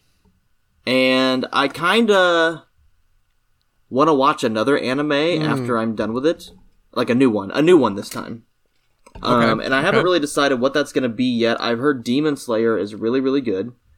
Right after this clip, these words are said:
Speaker 1: but there's only one season of it out, so, and that would be a qu-, that'd be a quick one. Um, I've also heard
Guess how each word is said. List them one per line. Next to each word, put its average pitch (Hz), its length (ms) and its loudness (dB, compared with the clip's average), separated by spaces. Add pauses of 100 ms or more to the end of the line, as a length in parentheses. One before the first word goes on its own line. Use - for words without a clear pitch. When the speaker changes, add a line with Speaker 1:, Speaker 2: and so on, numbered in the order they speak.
(220)
Speaker 1:
but 120 60 -8
there's 123 120 -2
only 143 220 2
one 127 240 0
season 117 320 -2
of 90 120 -8
it - 260 -10
out, - 340 -8 (140)
so, 90 600 -6 (920)
and 110 100 -6
that 113 40 0
would 107 100 -2
be 104 100 -2
a 95 60 -4
qu-, - 260 -14
that'd 120 140 -2
be 117 100 0
a 110 80 -2
quick - 360 -4
one. 117 460 -2 (100)
Um, 117 720 -2 (1040)
I've 127 140 -2
also 135 260 0
heard 131 460 0